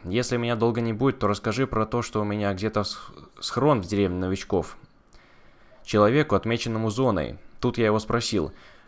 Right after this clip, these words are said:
«А как я узнаю этого человека?» На что он мне ответил, что я не ошибусь. Я сначала не придал значения его словам, да и практически забыл о том, что он говорил, но теперь, сопоставив факты, всё становится ясным.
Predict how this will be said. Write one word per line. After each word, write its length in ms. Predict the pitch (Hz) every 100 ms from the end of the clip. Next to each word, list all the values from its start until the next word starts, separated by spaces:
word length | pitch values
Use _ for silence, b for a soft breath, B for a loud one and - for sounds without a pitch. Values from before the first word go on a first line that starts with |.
| B
«А 140 | -
как 280 | 104 143 -
я 120 | 135
узнаю 300 | 123 123 131
этого 180 | 98 98
человека?» 600 | 98 120 120 101 82 76 - -
На 140 | 92
что 160 | 95 113
он 100 | 110
мне 120 | 104
ответил, 420 | 98 131 127 95
что 160 | 92 98
я 120 | 104
не 100 | 101
ошибусь. 520 | 95 107 90 82 - B B B -
Я 140 | 123
сначала 440 | 131 120 127 123
не 260 | 120 117 117
придал 380 | 120 135 147 110
значения 480 | 113 110 160 139 101
его 140 | 98
словам, 400 | - 107 98 90
да 120 | 98
и 160 | 101 95
практически 520 | - 98 107 101 -
забыл 340 | 90 85 113
о 80 | 151
том, 160 | 143 135
что 160 | -
он 80 | 120
говорил, 460 | 117 117 117 104 - B B
но 100 | -
теперь, 360 | 104 101 - 143
сопоставив 560 | - 98 95 107 98 -
факты, 340 | 135 120 95
всё 160 | - 120
становится 460 | 110 104 104 98
ясным. 480 | 90 98 98 71 60